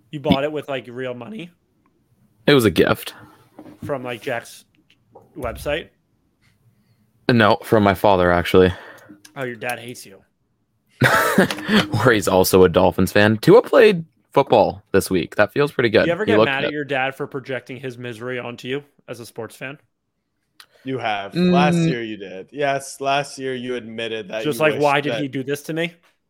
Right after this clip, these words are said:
Speaker 3: Yes, you admitted
Speaker 2: Yes,
Speaker 3: that.
Speaker 2: but, but also, like, I can't blame it on him 'cause there's been moments where I could have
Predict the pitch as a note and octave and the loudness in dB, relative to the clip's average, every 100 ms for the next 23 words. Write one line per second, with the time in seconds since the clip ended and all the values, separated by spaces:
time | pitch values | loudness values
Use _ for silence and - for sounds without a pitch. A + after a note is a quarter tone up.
0 | _ B2+ A2 G2 - - C#3 E3+ F3+ A#3+ | _ -12 -10 -10 -14 -12 -2 0 2 0
1 | C4+ C#3+ D3+ - A#2 D#3+ - C3 E3 D#3+ | 4 4 4 0 0 2 2 0 2 4
2 | D#3+ E3 F3 C3 B2+ - D#3+ B2 G#2 A2+ | 4 2 2 2 0 -2 -6 -4 -4 -2
3 | B2 C3 C3+ C3 C3+ F#2 C3 C#3 G#2 G#2 | -2 -2 -4 -6 -6 -6 -6 -6 -6 -6
4 | A2+ - G#2 F#2 - G2+ G2+ F#2+ E2+ | -8 -8 -8 -8 -10 -10 -8 -10 -14